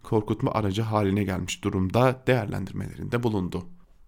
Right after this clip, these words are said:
Öte yandan davaya Türkiye'nin önemli hukukçularına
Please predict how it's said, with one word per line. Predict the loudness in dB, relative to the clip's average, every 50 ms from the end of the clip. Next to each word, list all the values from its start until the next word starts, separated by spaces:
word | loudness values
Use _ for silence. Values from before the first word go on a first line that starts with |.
| -16 -8 -6
Öte | -6 -2 0 2
yandan | 2 4 4 4 4 4 2 0 2 2
davaya | 2 2 4 4 4 4 4 4 2 0
Türkiye'nin | -2 -2 -4 -4 2 2 4 4 4 4
önemli | 4 4 4 4 4 6 6 4
hukukçularına | 4 2 0 -2 -4 -6 -4 -4 -4 0 0 2 2 4 4 6 4